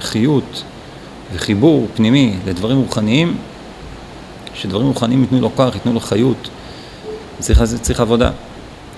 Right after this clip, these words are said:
אז זה מדרגה יותר גבוהה. אחרי זה נשמה. נשמה זה כנגד השכל, כנגד המוח. זה, זה, זה, הרוח,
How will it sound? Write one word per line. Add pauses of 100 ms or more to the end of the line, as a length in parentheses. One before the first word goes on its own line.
אז
זה
מדרגה
יותר
גבוהה. (1400)
אחרי
זה
נשמה. (460)
נשמה (1400)
זה (640)
כנגד
השכל,
כנגד
המוח. (1120)
זה, (1400)
זה,
זה, (800)
הרוח,